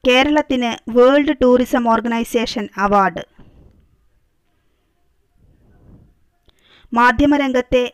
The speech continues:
ഗോയങ്ക പുരസ്കാരം സനീഷിന്. ഏറ്റവും പഴക്കമുള്ള ഉൽക്കാഗർത്തം ഓസ്ട്രേലിയയിലെ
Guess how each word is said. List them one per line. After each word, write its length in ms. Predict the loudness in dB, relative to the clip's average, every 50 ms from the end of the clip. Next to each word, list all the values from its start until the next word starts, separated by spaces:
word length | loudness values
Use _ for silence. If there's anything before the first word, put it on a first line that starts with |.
| -8
ഗോയങ്ക 500 | -2 2 2 4 4 4 4 2 0 -2
പുരസ്കാരം 720 | -2 -2 -2 -2 -2 -4 -4 -2 -2 0 0 -2 -4 -8 -10 _ _ _ -20 -10
സനീഷിന്. 600 | -6 -4 -4 -4 -4 -6 -6 -8 -8 -10 -12 -12 -14 _ _ _ _ _ _ _ _ _ _ _ _ _ _ _ _ _ _ _ _ _ _ _ _ _ _ _ _ _ -12 -6
ഏറ്റവും 460 | -2 -2 -2 0 0 2 2 2 2
പഴക്കമുള്ള 720 | 0 0 0 0 0 0 -2 -2 -2 -2 0 0 0 0 -2 -4
ഉൽക്കാഗർത്തം 920 | -6 -6 -6 -6 -6 _ -2 0 0 0 0 -4 -4 -4 -4 -4 -2 -2 -4 -8 _ _ _ -20 _ _ -20 -20 -20 _ _ -6
ഓസ്ട്രേലിയയിലെ 920 | -4 -2 -2 -2 -2 0 2 2 2 2 2 0 0 -2 -2 -4 -4 -6